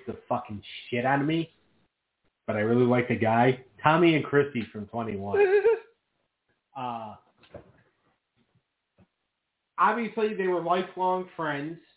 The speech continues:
Speaker 1: Uh,
Speaker 2: Well, yeah, uh, Christy dated Tommy's cousin or something like
Speaker 1: well,
Speaker 2: that.
Speaker 1: they also went to elementary school together.
Speaker 2: Okay.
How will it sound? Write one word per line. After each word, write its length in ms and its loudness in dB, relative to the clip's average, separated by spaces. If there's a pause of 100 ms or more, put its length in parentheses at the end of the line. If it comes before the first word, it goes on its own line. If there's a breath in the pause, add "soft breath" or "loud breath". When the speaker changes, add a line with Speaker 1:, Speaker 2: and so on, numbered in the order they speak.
(1500)
Speaker 1:
Uh, 580 -2 (180)
Speaker 2:
Well, 420 0 (380)
yeah, 460 0
uh, 360 -2 (100)
Christy 360 -6
dated 440 -8
Tommy's 340 -8 (120)
cousin 340 -10
or 160 -20
something 320 -20
like 120 -16
Speaker 1:
well, 140 4
Speaker 2:
that. 100 0
Speaker 1:
they 60 0
also 220 -4
went 140 -6
to 80 -10
elementary 540 -12
school 160 -16
together. 240 -20 (280)
Speaker 2:
Okay. 220 -16